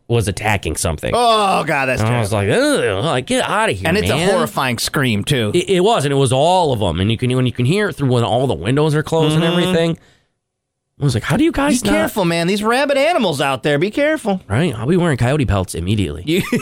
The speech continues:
Speaker 2: <laughs> well, we are live. Twitch mics are always on. Come say good morning. Who's the Monday night game tonight?
Speaker 1: Uh, Niners, Vikings.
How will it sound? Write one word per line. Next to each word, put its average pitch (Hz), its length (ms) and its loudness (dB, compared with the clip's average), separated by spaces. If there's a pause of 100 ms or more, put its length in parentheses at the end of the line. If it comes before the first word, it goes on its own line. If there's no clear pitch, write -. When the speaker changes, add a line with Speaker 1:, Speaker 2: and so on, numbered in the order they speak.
(300)
Speaker 2:
<laughs> 175 880 -4
well, 202 140 2
we 311 120 2
are 302 160 2
live. 254 360 0
Twitch 302 220 -2
mics 285 360 0
are 254 140 -4
always 285 500 0
on. 175 260 -2
Come 226 200 -2
say 175 360 0
good 139 120 -2
morning. 123 600 0
Who's 240 220 2
the 285 80 0
Monday 285 240 2
night 151 200 -2
game 123 200 -2
tonight? 117 300 -4 (600)
Speaker 1:
Uh, 98 260 2
Niners, 143 640 0
Vikings. - 1300 -6